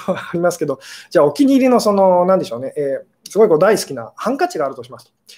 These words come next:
で、すごい子供の頃から、ちっちゃい頃から使ってるハンカチでですね、で、もう使い込んでですね、で、まあ、なんでしょうね、あの、臭いとしますと。<laughs> あの、とても臭いですと。で、その、そのせいで、その、私は臭いって言われるんだわってあなたが思ってるとしますと。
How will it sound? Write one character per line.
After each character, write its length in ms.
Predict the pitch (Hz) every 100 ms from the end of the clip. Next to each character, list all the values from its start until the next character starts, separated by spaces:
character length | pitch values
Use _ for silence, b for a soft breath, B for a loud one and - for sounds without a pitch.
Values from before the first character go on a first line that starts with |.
| B B
で、 100 | 190
す 100 | -
ご 80 | 226
い 40 |
子 100 | 170
供 140 | 180 196
の 60 |
頃 140 | 208 190
か 80 |
ら、 60 | 127
ち 100 | -
っ 20 |
ち 60 | -
ゃ 40 |
い 40 | 196
頃 140 | 143
か 60 | 123
ら 100 | 113
使 140 | - 175
っ 60 |
て 100 | -
る 80 | 160
ハ 100 | -
ン 40 | 160
カ 80 | 170
チ 100 | 151
で 80 |
で 100 | 120
す 120 | 113 139
ね、 160 | 117 _ B B B
で、 60 | 175
も 140 | 196
う 20 |
使 220 | 208 - 262
い 60 |
込 140 | 247 302
ん 40 |
で 60 | 165
で 100 | 131
す 120 | 139
ね、 200 | 135 120
で、 320 | 143 143 143
ま 260 | 147 190 147
あ、 60 |
な 120 | 143
ん 40 | 170
で 60 |
し 80 | 147
ょ 60 | 117
う 20 |
ね、 180 | 160 - _ _ _ _ _ _ _
あ 140 | 139 139
の、 180 | 139 123
臭 180 | -
い 60 | 226
と 60 | -
し 100 | -
ま 80 |
す 80 | -
と。 80 | -
<laughs> 240 | - - 160
あ 120 | -
の、 140 | 170 147
と 100 | 160
て 80 |
も 80 | 190
臭 200 | 185 220
い 40 | 220
で 100 | 127
す 100 | -
と。 60 | _ B B B B
で、 440 | 196 196 139 123
そ 140 | - 185
の、 200 | 180 170
そ 140 | 220
の 100 | 349
せ 200 | - 403
い 40 |
で、 220 | 190 202 165
そ 100 | 175
の、 100 | 165
私 220 | 160 180
は 100 | 214
臭 200 | - 175
い 20 |
っ 20 |
て 40 | -
言 80 | 143
わ 100 | 156
れ 100 | 180
る 100 | 185
ん 40 |
だ 100 | 165
わ 120 | 131 214
っ 100 | -
て 60 |
あ 60 | 160
な 100 | 165
た 80 | 135
が 60 |
思 140 | 127 160
っ 40 |
て 80 | 139
る 60 |
と 80 | 117
し 100 | -
ま 100 | 113
す 100 |
と。 60 | -